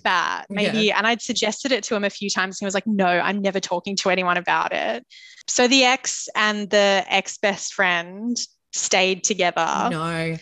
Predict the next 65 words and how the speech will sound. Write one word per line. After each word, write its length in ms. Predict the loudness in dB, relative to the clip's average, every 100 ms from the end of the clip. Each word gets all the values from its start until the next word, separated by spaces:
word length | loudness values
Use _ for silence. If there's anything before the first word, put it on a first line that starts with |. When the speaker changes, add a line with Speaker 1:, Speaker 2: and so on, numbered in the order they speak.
| -10 0
Speaker 1:
Here's 200 | 2 4
Speaker 2:
Ugh. 100 | 4
Speaker 1:
the 40 | 4
thing, 280 | 4 2 2
right? 260 | 2 2
Sidebar, 880 | -4 0 2 4 2 2 4 2 0 -2
though. 460 | -2 0 0 -2 -4 _ _ _ _ _ _ -20 _ _ _ _
That's 220 | 2 2
best 300 | 2 0 2
case 240 | 2 2 2
scenario 520 | 0 2 4 2 0
in 100 | 0
my 120 | -2
book, 300 | -4 -8 -2
right? 260 | 2 4 2
Like, 140 | 0
if 100 | 0
you're 140 | 2 2
gonna 140 | 2
Speaker 2:
Mm. 140 | 0 0
Speaker 1:
cheat 140 | 0
on 160 | 0 -2
me, 380 | -2 -2 -4 -6 -16 -20 _ _ _ _ _ 4
I 160 | 4
want 160 | 4 4
it 80 | 2
to 100 | 2
be 120 | 2
the 120 | 4
love 240 | 4 4 4
of 140 | 0
your 140 | 2 2
life, 340 | 4 2 0
and 140 | -4
then 80 | -4
it's 160 | -4 -2
worth 300 | 0 0 0
it 140 | -4 -4
for 80 | -2
everyone 380 | 0 2 0 0
Speaker 2:
Yeah. 60 |
Speaker 1:
and 80 | -2
all 180 | -2 0
of 80 | 0
the 80 | -2
pain 320 | -2 -4 -2
that 120 | -2 0
they've 140 | -2
gone 260 | -2 -4 -4
through. 320 | -6 -4 -2
So 240 | 0 2 4
in 80 |
my 260 | 6 6 4
book, 220 | 2 2
like, 140 | 2 2
it 100 | 2
kind 240 | 2 2
of 60 | 2
is 160 | 0 2
worth 260 | 0 2 0
it 140 | 0
'cause 160 | -2 -2
they're 160 | -2
still 220 | -4 -8
together. 500 | -6 -2 0 2 2